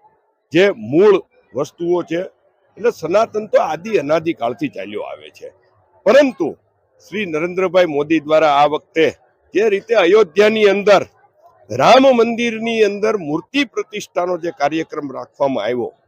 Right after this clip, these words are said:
એને હિસાબે સનાતન ધર્મના લોકોમાં જાગૃતતા ખૂબ વધારે આવી ગઈ છે કે પોતે સનાતની છે અને એનો દરેક લોકો ગર્વ લે છે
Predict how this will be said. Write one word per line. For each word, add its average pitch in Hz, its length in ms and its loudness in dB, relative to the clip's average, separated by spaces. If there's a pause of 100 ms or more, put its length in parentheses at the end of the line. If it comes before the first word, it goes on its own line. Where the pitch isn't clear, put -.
(460)
એને 214 280 2
હિસાબે 160 460 -2
સનાતન 165 600 -4
ધર્મના 139 480 -6
લોકોમાં 143 720 -8
જાગૃતતા 233 600 0
ખૂબ 208 260 -10
વધારે 123 300 -6
આવી 92 280 -14
ગઈ 90 120 -14
છે - 160 -20 (760)
કે 233 100 4
પોતે 208 440 0
સનાતની 220 640 0
છે 120 180 -8 (380)
અને 196 180 2 (120)
એનો 185 200 -2
દરેક 160 360 -6
લોકો 165 300 -2
ગર્વ 277 380 2
લે 170 280 0
છે 101 180 -8